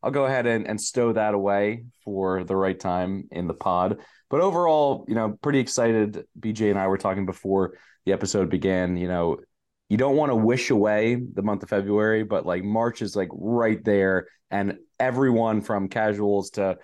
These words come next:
people who are betting every single day, we all realize the same thing, which is there is no sure thing right now in college basketball. So that has to make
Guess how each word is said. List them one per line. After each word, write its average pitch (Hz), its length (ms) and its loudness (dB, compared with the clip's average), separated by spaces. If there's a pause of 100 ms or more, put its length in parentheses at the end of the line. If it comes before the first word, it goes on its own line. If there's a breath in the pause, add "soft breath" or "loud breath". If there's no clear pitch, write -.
(140 loud breath)
people 107 220 -4
who 104 40 2
are 98 80 2
betting 95 500 0
every 101 220 -2
single 95 280 -4
day, 92 380 2 (180 loud breath)
we 107 80 2
all 117 300 2
realize 101 420 2
the 90 80 -10
same 90 260 -6
thing, 90 240 -2
which 87 200 -4
is 87 260 -2 (320 loud breath)
there 113 240 0
is 127 240 2
no 110 420 4
sure 104 320 0
thing 92 360 -2
right 90 180 0
now 90 140 -2
in 87 80 -8
college 90 260 -2
basketball. 87 400 -2
So 92 220 -2 (180 loud breath)
that 113 240 -2
has 107 460 -4
to 104 140 -4
make 92 360 -4